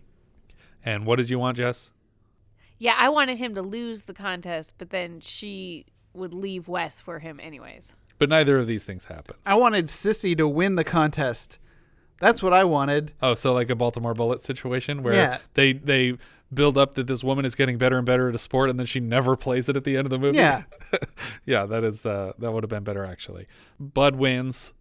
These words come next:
Speaker 1: He beats Wes by one point, and, uh, Wes takes her out in the parking lot and just beats the shit out of Sissy. Pam realizes that Bud is looking for Sissy after he wins, and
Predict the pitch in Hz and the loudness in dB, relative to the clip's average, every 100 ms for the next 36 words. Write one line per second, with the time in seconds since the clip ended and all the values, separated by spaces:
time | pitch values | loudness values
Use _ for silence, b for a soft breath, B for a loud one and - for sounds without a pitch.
0 | _ 123 117 123 123 - 123 117 - 113 | _ -6 -2 0 -2 -2 -2 -2 -2 -4
1 | 104 107 117 113 117 107 104 - _ _ | -2 -2 -4 -2 -2 -2 -8 -18 _ _
2 | _ _ - 104 101 101 98 98 117 113 | _ _ -6 -6 -4 -4 -4 -2 -4 -4
3 | - 120 - 113 110 110 104 110 104 101 | -4 -6 -2 -2 -2 -4 -6 -8 -6 -8
4 | 101 98 101 - - 107 - - - 98 | -8 -8 -12 -10 -8 -8 -8 -8 -6 -6
5 | 92 87 - 85 78 76 b b b b | -6 -10 -12 -12 -16 -20 b b b b
6 | b 156 165 156 147 135 123 123 - 117 | b 2 4 4 4 4 2 -4 -2 -2
7 | 110 - - _ _ _ _ _ _ - | -2 -8 -20 _ _ _ _ _ _ -6
8 | 127 135 120 - 120 127 131 113 - 113 | 0 2 0 -4 -4 -2 -4 -6 -2 -2
9 | 107 - 135 117 107 110 _ _ - 110 | -2 -6 -6 -6 -8 -12 _ _ -10 -10
10 | - 104 104 101 104 - 101 104 | -6 -8 -8 -10 -12 -12 -12 -12